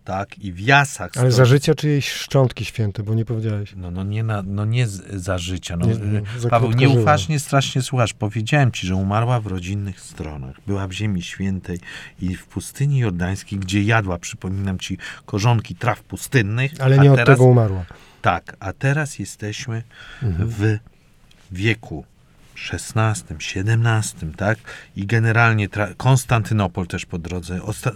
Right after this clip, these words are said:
Speaker 1: generalnie po-, podróżują jej relikwie po Pax Orthodoxa,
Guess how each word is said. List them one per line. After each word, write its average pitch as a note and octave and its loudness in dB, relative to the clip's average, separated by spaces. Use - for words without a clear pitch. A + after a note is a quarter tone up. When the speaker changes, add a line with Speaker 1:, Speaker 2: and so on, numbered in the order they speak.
Speaker 1:
generalnie A#2+ 2
po-, B2+ 0
podróżują A#2+ 2
jej B2 4
relikwie A2+ 2
po - -4
Pax - -4
Orthodoxa, A2+ -4